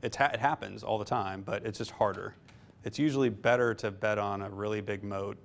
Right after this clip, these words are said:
you know, a great network effects business with a, you know, an okay manager than it is to invest in a great manager with a commodity business. So that's usually the right bet.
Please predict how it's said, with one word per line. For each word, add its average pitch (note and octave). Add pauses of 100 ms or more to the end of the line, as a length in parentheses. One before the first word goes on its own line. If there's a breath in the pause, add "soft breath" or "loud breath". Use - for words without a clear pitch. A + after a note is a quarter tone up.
(180)
you A2
know, G2+
a G2+
great A#2
network A2+
effects A#2
business G#2+
with G#2
a, G2+ (500 loud breath)
you A2
know, G2
an G#2
okay G#2
manager G#2
than G#2
it G2+
is G#2
to G2+ (600 loud breath)
invest G2+
in G2
a G2
great G2
manager G2 (260)
with G2+
a G2
commodity G2+
business. - (220)
So - (140)
that's -
usually G#2+
the G2+
right G#2
bet. -